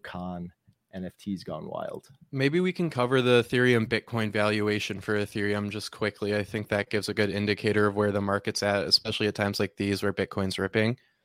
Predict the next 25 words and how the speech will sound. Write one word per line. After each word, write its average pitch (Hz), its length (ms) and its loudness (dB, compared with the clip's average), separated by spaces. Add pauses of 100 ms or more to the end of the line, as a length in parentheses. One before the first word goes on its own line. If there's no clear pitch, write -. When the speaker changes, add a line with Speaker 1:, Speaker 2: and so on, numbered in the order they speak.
(260)
Speaker 2:
I 110 60 0
mean, 110 80 4
it's 104 120 0
kind 113 200 4
of 92 80 -4
hard 107 180 4
to 107 80 0
tell 101 220 2
from 101 200 -2
this 101 160 -2
chart, 98 380 2
you 95 80 -4
know, 95 160 0
what's 98 220 0
happening. 95 480 -4 (1300)
Speaker 1:
All 101 160 0
right. 101 160 0
So 117 140 2
would 113 140 2
you 120 60 4
rather 120 200 8
have 123 140 6
me 110 100 4
zoom 101 280 4
out 143 280 8